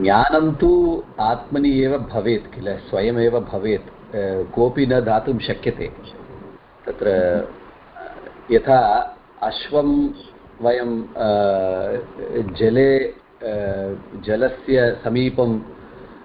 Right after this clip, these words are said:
नयामश्चेदपि स्वेन एव, अ, तत्, अ, पीतव्यं भवति। ज्ञानं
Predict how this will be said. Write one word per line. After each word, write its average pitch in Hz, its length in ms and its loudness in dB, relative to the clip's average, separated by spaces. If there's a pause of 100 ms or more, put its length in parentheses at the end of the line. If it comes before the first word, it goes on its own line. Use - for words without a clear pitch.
नयामश्चेदपि 123 1400 2 (680)
स्वेन 139 520 2
एव, 151 340 2
अ, 117 880 0 (400)
तत्, - 440 -6
अ, 95 240 -4 (720)
पीतव्यं 123 640 2 (560)
भवति। 98 420 -2 (1400)
ज्ञानं 123 520 4